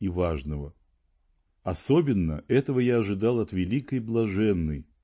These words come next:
чудесную прозорливость которой я неоднократно уже успел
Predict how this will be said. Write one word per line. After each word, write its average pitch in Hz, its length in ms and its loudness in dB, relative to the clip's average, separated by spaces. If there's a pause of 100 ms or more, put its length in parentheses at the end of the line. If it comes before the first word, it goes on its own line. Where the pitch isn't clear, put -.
(100)
чудесную 85 600 -2
прозорливость 78 680 -4
которой 101 600 -4 (420)
я 92 180 0
неоднократно 87 880 -2
уже 98 320 -4
успел 87 680 -6